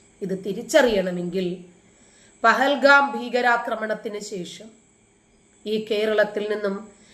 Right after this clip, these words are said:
എത്ര ഇന്ത്യ വിരുദ്ധരെ പൊക്കിയെന്ന് ആലോചിച്ച് നോക്കുക. ആദ്യം ഒരാൾ വരുന്നു, മുഹമ്മദ് സനൂഫ്. എന്താ അയാൾ പറഞ്ഞത്? "ഒരിക്കൽ ഞങ്ങൾ കാശ്മീർ പിടിക്കും, ഇന്ത്യയുടെ മുഖത്ത് ലോക രാജ്യങ്ങൾ തുപ്പും,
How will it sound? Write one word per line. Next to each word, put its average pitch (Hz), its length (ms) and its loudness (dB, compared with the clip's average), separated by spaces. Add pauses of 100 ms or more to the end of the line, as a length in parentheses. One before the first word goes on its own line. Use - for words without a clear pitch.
(160)
എത്ര 285 460 6
ഇന്ത്യ 285 440 2 (180)
വിരുദ്ധരെ 269 680 2
പൊക്കിയെന്ന് 220 460 -6
ആലോചിച്ച് 196 480 -8
നോക്കുക. 185 300 -16
ആദ്യം 196 560 -8
ഒരാൾ 190 280 -8
വരുന്നു, 185 420 -12 (380)
മുഹമ്മദ് 196 400 -12
സനൂഫ്. 196 680 -14 (720)
എന്താ 196 180 -6
അയാൾ 196 180 -2
പറഞ്ഞത്? 190 360 -6
"ഒരിക്കൽ 190 300 -6
ഞങ്ങൾ 190 380 -8
കാശ്മീർ 190 520 -12
പിടിക്കും, - 320 -18 (880)
ഇന്ത്യയുടെ 277 520 6
മുഖത്ത് 285 480 0
ലോക 285 200 6
രാജ്യങ്ങൾ 285 640 4
തുപ്പും, - 580 -8